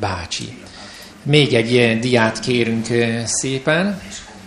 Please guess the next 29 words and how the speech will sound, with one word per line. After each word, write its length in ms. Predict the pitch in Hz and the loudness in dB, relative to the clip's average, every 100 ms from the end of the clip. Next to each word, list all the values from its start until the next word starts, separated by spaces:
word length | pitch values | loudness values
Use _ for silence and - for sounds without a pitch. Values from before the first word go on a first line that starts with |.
| - - - - - - - - | -20 -20 -20 -20 -20 -20 -20 -2
Igen, 360 | 220 160 160 160 | 2 6 6 4
hát 180 | 180 | 4
ahogy 200 | 190 185 | 4 4
említettem, 540 | 190 165 156 151 165 151 | 4 4 4 2 4 0
felkerült 720 | - 165 156 156 135 135 131 | 4 6 6 4 2 0 2
a, 360 | 135 123 123 143 | 2 2 0 -4
eh, 260 | 160 127 117 | 0 0 2
top 200 | 165 147 | 0 0
listába 580 | 135 - 151 131 135 156 | -4 -4 0 2 2 0
is. 200 | 165 - | 0 -2
Hát 200 | 190 190 | -2 0
ez 120 | 175 | 2
a 40 | |
mostani 640 | 185 214 - 165 151 143 139 143 | 4 4 4 2 2 0 -2 2
vezető 480 | 151 143 135 143 135 | 2 4 2 2 0
top 300 | 160 151 139 | 2 0 0
lista 360 | 135 - 139 | -2 2 4
azóta 360 | 143 143 143 135 | 6 4 2 2
már 220 | 131 - | 2 4
megelőzte 560 | 147 139 131 127 - 127 | 4 4 4 2 0 -2
pár 400 | - 135 123 120 | 2 2 2 0
könyv, 340 | 139 139 139 139 | -4 -4 0 2
eh, 320 | 131 123 131 | 2 2 0
ilyenek, 360 | 131 123 120 | 0 0 -4
mint 180 | 117 98 | -6 -6
Harry 320 | 107 127 127 120 | -2 -2 -2 -4
Potter, 600 | 127 120 135 127 131 120 | -6 -4 0 2 2 0
vagy, 260 | 101 107 113 | -4 -6 -6
vagy 220 | 107 104 | -8 -8